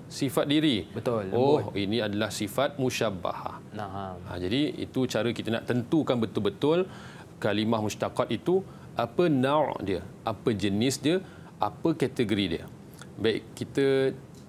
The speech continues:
Speaker 1: cuba bersoal jawab pula dengan para pelajar kita.
Speaker 2: Okey.
Speaker 1: Kita nak tahu kan adakah mereka benar-benar faham apa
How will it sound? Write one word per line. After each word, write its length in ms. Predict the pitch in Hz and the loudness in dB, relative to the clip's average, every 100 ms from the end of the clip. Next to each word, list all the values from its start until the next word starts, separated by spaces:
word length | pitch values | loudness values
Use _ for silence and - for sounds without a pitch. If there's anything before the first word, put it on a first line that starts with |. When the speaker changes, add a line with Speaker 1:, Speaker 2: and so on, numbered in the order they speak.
| - - | -20 -8
Speaker 1:
cuba 240 | - 131 135 | 0 4 4
bersoal 320 | 123 - 135 | 2 2 2
jawab 320 | 120 135 - | 4 2 2
pula 240 | 120 147 - | 2 0 0
dengan 240 | 135 127 | -2 0
para 160 | 127 120 | 0 0
pelajar 240 | 120 120 | 2 0
kita. 480 | 120 117 147 175 156 | -2 0 0 0 -2
Speaker 2:
Okey. 240 | 143 185 | 0 0
Speaker 1:
Kita 160 | - 110 | 0 -2
nak 80 | 117 | 2
tahu 240 | 117 127 | 4 4
kan 240 | 127 151 160 | 2 0 0
adakah 280 | - 113 123 | -2 -2 0
mereka 240 | 117 117 120 | 0 2 2
benar-benar 400 | 123 123 139 139 | 2 4 2 4
faham 400 | 127 110 120 175 - - - - - - | 2 4 2 0 -10 -16 -18 -18 -16 -12
apa 180 | - - | -8 0